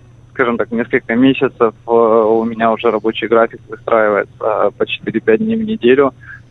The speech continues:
Э, то есть это где-то уже по восемнадцать-двадцать туров в месяц. Ну, конечно, большой всплеск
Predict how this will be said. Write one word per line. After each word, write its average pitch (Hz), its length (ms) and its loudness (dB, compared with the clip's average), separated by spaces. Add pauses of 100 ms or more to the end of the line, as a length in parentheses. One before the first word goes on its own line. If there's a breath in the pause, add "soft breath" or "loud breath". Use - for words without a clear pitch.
Э, 110 240 -2
то 104 100 -4
есть 107 140 -6
это 110 220 -2
где-то 110 320 0
уже 107 220 -4
по 110 600 2
восемнадцать-двадцать 117 880 -4
туров 110 340 -2
в 113 40 -10
месяц. 120 360 0 (560 loud breath)
Ну, 117 120 -4
конечно, 117 380 -2
большой 113 440 -2
всплеск 113 460 -8